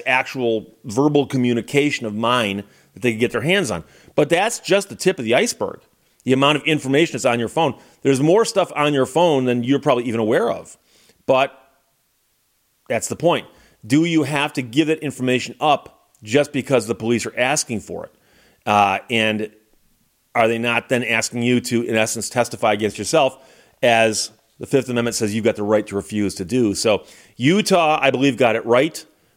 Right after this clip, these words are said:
but Snead is the one we're curious about. So it will take the United States Supreme Court to take this up and make a good ruling on this once and for all. But as of right now, the Utah Supreme Court upholds the right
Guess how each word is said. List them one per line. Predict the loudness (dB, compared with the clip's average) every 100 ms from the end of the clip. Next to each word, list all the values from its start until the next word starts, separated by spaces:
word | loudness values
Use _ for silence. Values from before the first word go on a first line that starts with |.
| -4
but | 0
Snead | 2 4 4 4 4
is | 0
the | 2
one | 2
we're | 2
curious | 0 2 2 2
about. | 2 2 0 -10 -20 _
So | -2 0 2
it | 0 2
will | 2 4 2
take | -2 2 2 2 -6 -20 -8
the | -4
United | -2 0 0 0
States | -2 -4
Supreme | -2 -4
Court | 0 2 2 -2
to | -10
take | 0 0 0
this | 0 2
up | 2 0 _ _ _ _ 0
and | 2 2 -2 -4
make | 2 2
a | 0
good | 0 0
ruling | 2 2 2 0
on |
this | -4
once | 0 0 0
and | -8
for | -2 0
all. | 0 -2 _ _ _
But | -8 0
as | 2 2
of | 2
right | 2 2
now, | 0 -2
the | 0
Utah | 2 2
Supreme | 0 -4 -2
Court | 0 2
upholds | -2 -2 0 2
the | 2
right | 4 2